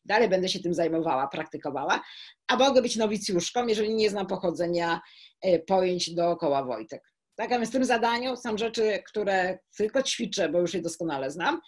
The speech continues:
a są takie rzeczy, które dopiero poznaję. Kontekst zadania, e, no, jest bardzo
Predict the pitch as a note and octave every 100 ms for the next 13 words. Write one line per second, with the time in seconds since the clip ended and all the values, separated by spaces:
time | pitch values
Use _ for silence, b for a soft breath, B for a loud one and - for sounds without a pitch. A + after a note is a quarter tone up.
0 | B B B B - G#3 C4 C4+ A3 G3+
1 | A#3+ - F#3 E3+ E3 D#3+ D#3 D3+ - D#3+
2 | B2+ G2 - B B B D4 E4 C4 C4
3 | B3 C4+ C#4 C#4 C#4 G#3 A3+ A3+ A3+ E3+
4 | A3+ D4+ D4+ E4 E4 D4+ A#3+